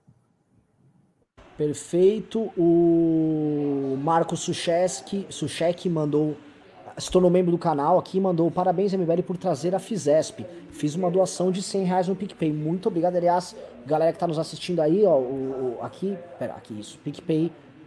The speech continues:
Quiserem doar sem ficar dinheiro pro Google, mande aqui para o PicPay, aqui que aí, enfim, não pagamos tantas taxas aí, ajude o M B L a continuar fazendo esse trabalho.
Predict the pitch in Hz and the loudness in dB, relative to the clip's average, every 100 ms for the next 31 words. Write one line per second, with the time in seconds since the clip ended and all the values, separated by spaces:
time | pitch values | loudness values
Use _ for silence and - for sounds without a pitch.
0 | - - - 147 156 156 160 156 - 185 | -20 -20 -6 0 2 4 2 2 -2 -4
1 | - 165 160 160 208 175 165 214 233 220 | -2 -2 0 -2 -2 0 0 6 6 4
2 | 156 156 170 214 185 180 190 190 185 185 | 0 -2 0 2 0 -4 -4 -6 -2 0
3 | 185 180 170 - - 208 - 170 170 185 | 2 0 -8 -6 -6 -6 -2 2 2 0
4 | 143 - 180 202 175 180 190 - _ _ | -6 -6 -4 2 2 2 -4 -14 _ _
5 | - 147 147 - 139 131 147 147 151 151 | -16 -8 -6 -2 -2 0 -2 -2 0 0
6 | 151 170 156 156 151 143 147 143 139 135 | -2 -2 -4 -4 -4 -4 -4 -4 -2 0
7 | 170 160 160 170 160 151 156 165 151 156 | 2 0 0 -2 0 0 0 -4 -8 -6
8 | 151 156 - 180 143 113 | -6 -6 -6 -2 -2 -2